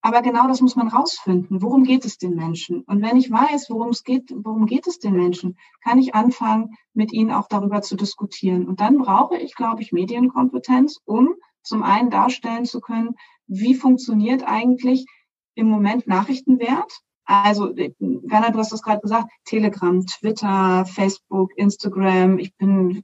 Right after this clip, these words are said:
ich krieg die ganzen neuen alle gar nicht zusammen. Also, es ist ja ein unglaublicher Wust, den man da auseinander dividieren muss. Und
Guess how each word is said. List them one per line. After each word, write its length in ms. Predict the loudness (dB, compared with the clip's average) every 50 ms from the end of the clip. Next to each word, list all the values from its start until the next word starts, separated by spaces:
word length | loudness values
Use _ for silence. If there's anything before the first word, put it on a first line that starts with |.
| -8
ich 160 | -8 -8 -8
krieg 260 | -10 -12 -14 -14 -10 -8
die 100 | -4 -2
ganzen 320 | 0 0 0 0 0 0
neuen 260 | 2 2 2 2 2 0
alle 220 | 0 0 0 0
gar 160 | 0 0 0
nicht 120 | 0 -2 -4
zusammen. 300 | -4 -2 0 0 0 0
Also, 240 | -2 -2 -2 -4 -6 -8 -12 _ _
es 80 | _ -14
ist 140 | -10 -4 -2
ja 120 | 0 0
ein 120 | 0 0
unglaublicher 720 | -2 0 2 2 4 4 2 0 -2 -4 -6 -6 -4 -4 -4
Wust, 280 | -2 -4 -4 -4 -6
den 120 | -4 -2 -2
man 160 | 0 0 0
da 120 | -2 -2
auseinander 600 | -4 -6 -6 -4 -2 -2 0 0 0 2 2 2
dividieren 580 | 2 0 0 0 0 0 0 0 2 4 4 4
muss. 380 | 4 2 2 -2 -4 -8 -12 _ _ _ _ _ _ _ _ _ _ _
Und 400 | 0 2 2 2 2 0 -2 -6